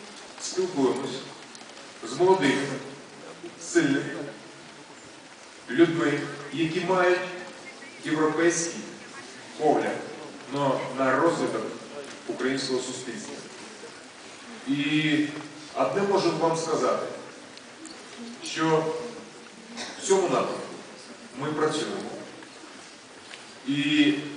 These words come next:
це повинно бути об'єднання. Ми повинні, ми хотіли вже об'єднатись, але великі партії, це гра, це політика, це така гра, е, коли, е, ти повинен дуже короткий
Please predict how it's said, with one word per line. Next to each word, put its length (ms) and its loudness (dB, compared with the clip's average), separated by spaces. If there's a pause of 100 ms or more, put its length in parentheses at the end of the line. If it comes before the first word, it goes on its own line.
(100)
це 520 8
повинно 340 2
бути 400 0
об'єднання. 680 -2 (120)
Ми 60 -2
повинні, 360 2 (180)
ми 120 4 (280)
хотіли 380 2
вже 300 2
об'єднатись, 760 0 (420)
але 500 4 (600)
великі 320 4
партії, 520 2
це 60 6
гра, 500 6
це 60 -2
політика, 400 2
це 140 0
така 320 0
гра, 340 4 (460)
е, 300 2 (120)
коли, 380 0 (400)
е, 420 -2 (3000)
ти 60 -6
повинен 460 -2 (300)
дуже 160 0
короткий 320 0